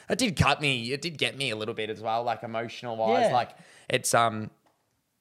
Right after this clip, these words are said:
Speaker 1: and I think that's props to Timmy as well, Timothée Chalamet, like, his acting chops, even if it's just little, just the way he uses his eyes and he's,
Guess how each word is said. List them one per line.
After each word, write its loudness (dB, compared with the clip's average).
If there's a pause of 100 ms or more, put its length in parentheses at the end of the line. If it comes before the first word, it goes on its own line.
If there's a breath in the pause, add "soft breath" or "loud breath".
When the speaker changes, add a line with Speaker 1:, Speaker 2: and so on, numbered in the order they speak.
(400)
Speaker 1:
and 4
I 6
think -2
that's 2
props 0
to -4
Timmy 0
as -4
well, 2
Timothée -12
Chalamet, -2
like, -4
his -10
acting -6
chops, -6
even -2
if -4
it's -6
just -4
little, 0 (960 soft breath)
just -6
the 0
way 4
he -6
uses -8
his -6
eyes 2
and -10
he's, -14